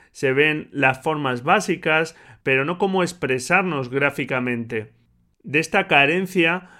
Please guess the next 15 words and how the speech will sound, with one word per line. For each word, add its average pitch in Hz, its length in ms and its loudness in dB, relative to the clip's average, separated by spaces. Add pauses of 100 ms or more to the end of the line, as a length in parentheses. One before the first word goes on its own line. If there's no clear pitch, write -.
(220)
esta 185 360 2
falta 175 480 2
de 165 140 2
formación 151 960 0 (320)
es 143 140 -2
la 160 420 0
que 127 360 2
nos 123 240 -4
genera 143 380 0
ese 165 180 0
desconocimiento 143 1120 -2
de 127 140 0
cómo 202 240 -4
expresarnos 156 920 -2
visualmente. 127 1080 -4